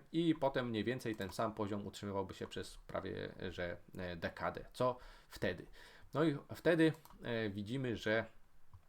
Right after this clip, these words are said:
tą wartość uczciwą mamy na poziomie czterdziestu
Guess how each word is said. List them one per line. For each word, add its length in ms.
tą 160
wartość 340
uczciwą 420
mamy 360
na 120
poziomie 400
czterdziestu 880